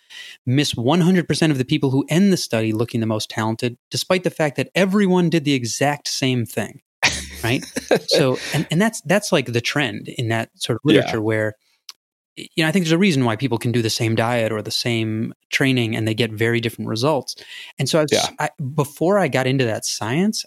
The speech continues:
Speaker 1: I was kind of attuned to that because, you know, being in different training groups and noticing everyone doing the same things and, and often
Speaker 2: Uh-huh.
Speaker 1: getting more different, <laughs> not more the same. Um,
Speaker 2: Yeah.
Speaker 1: and so I think that attuned me to the fact that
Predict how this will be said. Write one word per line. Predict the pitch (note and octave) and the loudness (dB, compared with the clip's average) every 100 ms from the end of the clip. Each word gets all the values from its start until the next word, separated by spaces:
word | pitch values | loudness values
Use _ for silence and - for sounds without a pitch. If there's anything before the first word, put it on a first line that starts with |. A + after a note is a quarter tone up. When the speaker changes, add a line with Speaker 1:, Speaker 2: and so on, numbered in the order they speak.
| - | -8
Speaker 1:
I | B2+ | -6
was | - | -6
kind | - D3+ | -2 2
of | D#3+ | 2
attuned | A#2+ _ - - C#3+ E3 | 2 _ -6 0 0 2
to | F#3 | 2
that | F#3 F#3 E3+ | 4 4 0
because, | C#3 B2 C3 C3 A#2 - - _ _ _ _ | -4 -4 0 0 0 -6 -12 _ _ _ _
you | C#3 | 0
know, | B2+ | 0
being | C3+ C#3 C#3 | 2 2 4
in | |
different | C3 C#3 B2+ | 2 0 -2
training | - C3+ F3 | 0 2 4
groups | F#3 G3 - | 4 2 2
and | C#3+ | 2
noticing | C#3 D#3 E3+ E3 | 2 2 2 2
everyone | D#3 D#3+ C#3+ | 2 2 2
doing | D#3 E3+ | 2 2
the | |
same | - E3 E3 | 2 2 2
things | D#3+ D#3+ G3 F#3+ - | 2 2 2 0 0
and, | B2 A#2 A#2 | 0 0 -4
and | C3 A#2 - | -2 -2 0
often | C3+ D3 | 0 2
Speaker 2:
Uh-huh. | |
Speaker 1:
getting | D3 C3+ | 2 2
more | C3 C#3 | 2 2
different, | C#3 - G3 F3+ C3 | 2 2 0 0 -2
<laughs> | F#3 | 0
not | D3+ - | 0 2
more | D#3 | 2
the | B2+ | 0
same. | - D3+ F#3 G3+ _ - - - - - | -2 0 0 0 _ -18 -16 -14 -16 -6
Um, | C#3 | 0
Speaker 2:
Yeah. | B2 A2+ B2+ - _ _ - | 0 0 -4 -8 _ _ -2
Speaker 1:
and | C#3 | 0
so | C3 - D3+ C#3 C3 C3 | -2 0 2 2 2 0
I | C3 | -6
think | - G3+ | -2 0
that | F#3+ | 0
attuned | C3+ - - E3 | -2 -4 -2 0
me | D3+ | 0
to | B2+ B2 | -2 -6
the | |
fact | A#2 - A#2+ A#2+ - _ - | -6 -2 -2 -4 -12 _ -8
that | A#2 A2 | -6 -6